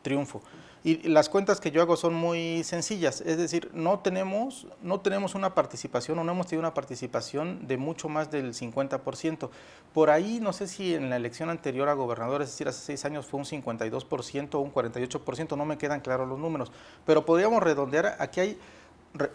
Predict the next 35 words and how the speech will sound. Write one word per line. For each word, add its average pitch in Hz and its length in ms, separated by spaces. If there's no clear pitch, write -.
y 139 160
redondeando, 135 500
insisto, 175 480
aquí 180 200
hay 208 80
un 233 120
cincuenta 196 560
por 131 160
ciento 165 300
de 143 100
ciudadanos 131 400
que 127 140
no 139 100
votan, 156 440
es 170 120
decir, 190 400
que 156 100
cincuenta 196 460
por 156 120
ciento 180 260
de 170 40
los 156 80
ciudadanos 135 480
eligen 147 540
por 135 160
todo 190 300
Oaxaca. 160 560
Por 139 140
todo 214 220
Oaxaca 196 400
tuvimos 165 380
a 135 120
Gavino 151 340
como 143 220
gobernador 143 560